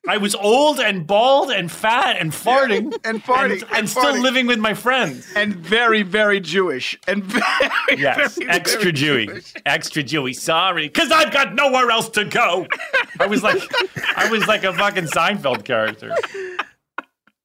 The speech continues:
Speaker 1: Oh my God. I was
Speaker 2: I'm
Speaker 1: very
Speaker 2: s-
Speaker 1: funny though.
Speaker 2: Dude, it was
Speaker 1: I
Speaker 2: very
Speaker 1: wish we
Speaker 2: funny.
Speaker 1: saw
Speaker 2: I laughed
Speaker 1: more of
Speaker 2: very
Speaker 1: that
Speaker 2: hard.
Speaker 1: character. I wanted
Speaker 2: That
Speaker 1: to see
Speaker 2: would,
Speaker 1: more of
Speaker 2: that
Speaker 1: him.
Speaker 2: would be great. That would have been great. That <laughs>
Speaker 1: There are certain things I wish I s-, had more of. I wish there was.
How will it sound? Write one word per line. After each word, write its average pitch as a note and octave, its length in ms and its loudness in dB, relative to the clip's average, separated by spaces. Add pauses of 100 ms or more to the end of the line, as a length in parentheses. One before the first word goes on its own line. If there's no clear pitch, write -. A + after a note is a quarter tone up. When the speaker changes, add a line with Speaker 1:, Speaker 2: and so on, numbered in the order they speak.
(340)
Speaker 1:
Oh A#2 180 -4
my G#2 180 -4
God. G2+ 540 -2 (640)
I D#3 100 0
was C#3+ 180 -4
Speaker 2:
I'm - 60 0
Speaker 1:
very C3+ 220 2
Speaker 2:
s- A2+ 60 -12
Speaker 1:
funny A#2 240 0
though. G2+ 300 -6 (240)
Speaker 2:
Dude, G3 220 -2
it G3 120 -2
was D3+ 120 0
Speaker 1:
I E3 40 0
Speaker 2:
very G3 140 2
Speaker 1:
wish F#3+ 80 -2
we G#3 60 -2
Speaker 2:
funny. F#3 100 0
Speaker 1:
saw F3+ 120 2
Speaker 2:
I D#3 40 0
laughed G#3+ 180 0
Speaker 1:
more G#3+ 80 2
of G3 60 0
Speaker 2:
very G3 140 2
Speaker 1:
that F3+ 60 0
Speaker 2:
hard. F#3 120 0 (200)
Speaker 1:
character. A2+ 120 -6 (100)
I C3+ 100 2
wanted F3 200 2
Speaker 2:
That C4+ 40 4
Speaker 1:
to C4+ 80 2
see - 100 -2
Speaker 2:
would, D3+ 80 -4
Speaker 1:
more F3+ 160 2
of C3+ 80 -2
Speaker 2:
that A2 100 -2
Speaker 1:
him. - 80 2
Speaker 2:
would - 200 -10
be - 160 -2
great. - 180 -4 (280)
That G#3+ 200 0
would - 80 -8
have B3 160 2
been A3 140 0
great. G#3 300 -2 (320)
That A3+ 360 0
<laughs> - 720 -2
Speaker 1:
There F#3 80 4
are G3 60 4
certain C#4+ 340 0
things G#3+ 240 0
I F3+ 120 4
wish F3+ 240 0
I D#3+ 100 2
s-, D3 260 -8
had D3 340 -2
more C#3+ 280 4
of. G#2 140 2
I C3+ 100 2
wish G3 220 -2
there F#3+ 120 0
was. D#3 140 -2